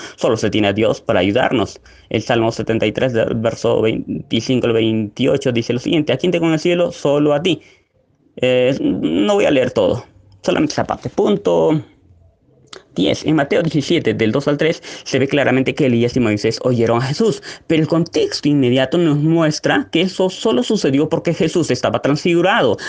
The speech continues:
Antes de la transfiguración y después de la transfiguración, no se los ve hablando. Punto once. En segunda de Macabeos, capítulo doce, verso cuarenta y uno al cuarenta y cinco,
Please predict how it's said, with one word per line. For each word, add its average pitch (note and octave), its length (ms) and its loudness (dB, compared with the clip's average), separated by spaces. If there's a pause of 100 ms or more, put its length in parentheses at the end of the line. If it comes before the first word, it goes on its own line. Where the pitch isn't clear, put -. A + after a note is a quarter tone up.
Antes A#3 300 0
de G#3 100 2
la D#3+ 140 2
transfiguración B2 840 0
y - 60 2
después C3+ 520 0
de G#3+ 80 2
la G3 80 2
transfiguración, E3+ 720 2 (220)
no F3+ 280 2
se A3+ 120 0
los D3 180 0
ve C#3+ 140 2
hablando. C3 560 2 (1000)
Punto D3 360 2
once. E3 360 0 (240)
En D3+ 140 2
segunda - 280 0
de - 40 -4
Macabeos, A#2+ 460 2
capítulo A2+ 340 0
doce, A#2+ 260 0
verso A#2 320 0
cuarenta A2 280 0
y A#2+ 60 2
uno A#2+ 80 2
al A#2 80 0
cuarenta A2 240 0
y A2 60 -2
cinco, C#3 320 -2